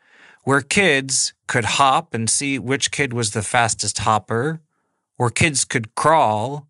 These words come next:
and see which kid is the fastest crawler, or kids could do bunny jumps to get from one line all the way to another line.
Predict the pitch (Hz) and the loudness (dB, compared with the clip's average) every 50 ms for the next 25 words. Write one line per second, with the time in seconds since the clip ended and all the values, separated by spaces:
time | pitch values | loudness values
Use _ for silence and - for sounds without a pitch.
0 | _ - 120 117 120 110 - - - 147 139 123 117 131 131 - - - - 131 | _ -10 -6 -4 -2 -2 -2 -2 -2 -2 -2 -2 -2 -4 -2 -4 -4 -4 0 0
1 | 123 113 104 107 101 98 104 - - 131 127 123 120 - - 110 104 - - - | 0 0 0 -4 -4 -4 -4 -2 0 2 2 2 0 -2 -4 -4 -4 -4 -4 -4
2 | - - 143 156 160 143 117 101 95 101 117 139 147 147 _ _ _ _ - - | -2 0 2 2 2 2 0 -4 -6 -8 -10 -12 -12 -16 _ _ _ _ -20 -20
3 | - - - - _ _ - 135 147 147 147 - 202 202 185 165 - - 208 190 | -20 -20 -20 -20 _ _ -2 0 0 0 0 0 -2 0 0 -2 -2 -2 -2 -2
4 | 160 185 202 185 143 123 170 180 208 208 202 175 117 - 107 98 92 - 101 - | 0 0 -2 -2 0 2 2 2 2 2 0 0 0 -2 -2 -4 -4 -8 -8 -6
5 | - - - - - - _ _ - - 151 117 104 151 165 156 127 127 - _ | -4 -4 -2 -4 -6 -8 _ _ -4 -4 -2 -2 0 2 2 2 2 0 -2 _
6 | - - _ - - - 139 131 120 120 127 156 180 185 160 127 104 98 98 98 | -20 -20 _ -12 -4 -2 -2 -2 0 0 0 2 2 2 0 0 -2 -2 -2 -4
7 | 101 104 110 127 123 _ _ _ _ _ - 120 131 131 131 127 120 127 113 113 | -4 -4 -6 -6 -8 _ _ _ _ _ 0 2 2 2 2 0 -2 -2 -2 0
8 | 110 110 110 107 113 113 110 _ - - - 127 113 110 107 107 107 110 110 _ | 0 0 0 -2 -2 -6 -8 _ -6 -4 -2 -2 0 0 0 -2 -2 -4 -6 _
9 | _ _ - 120 127 131 131 117 123 117 101 98 95 92 95 95 98 104 120 131 | _ _ -4 0 2 2 2 2 2 0 0 0 -2 -2 -2 -4 -6 -8 -10 -12
10 | 139 127 | -12 -14